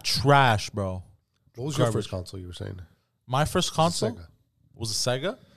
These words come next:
Speaker 1: Uh, I had m-, uh, s-,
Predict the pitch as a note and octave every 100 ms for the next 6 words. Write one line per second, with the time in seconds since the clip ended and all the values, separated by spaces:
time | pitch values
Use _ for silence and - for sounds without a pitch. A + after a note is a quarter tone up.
0 | _ - - _ - B2+ B2 B2 - -
1 | A#2+ G#2 D3 E3 F3+ D#3+ - - A#2+ -
2 | A2 G2 - -